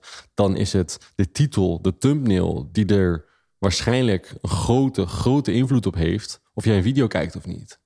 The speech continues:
Of jij tien, vijftien, twintig, misschien tot wel een half uur een video gaat kijken, je tijd gaat spenderen.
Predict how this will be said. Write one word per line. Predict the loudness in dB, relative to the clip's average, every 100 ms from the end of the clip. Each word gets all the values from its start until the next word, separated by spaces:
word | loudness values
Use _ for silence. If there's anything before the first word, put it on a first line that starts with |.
| _ _ _ _ _ _ -6
Of | 0
jij | 2 4 2
tien, | 0 0 2 2 2
vijftien, | 2 2 0 0 -2
twintig, | 0 0 2 0 -2 -4
misschien | -6 -2 -2
tot | 0
wel | 2
een | 2
half | 2 0 0
uur | 0 2 0 -4 -20 -6
een | -2
video | 2 4 4 4 2
gaat | 0 -4
kijken, | -2 -2 -2 -2
je | 0
tijd | 2 0
gaat | -2 -4
spenderen. | -2 0 0 -2 -6 -12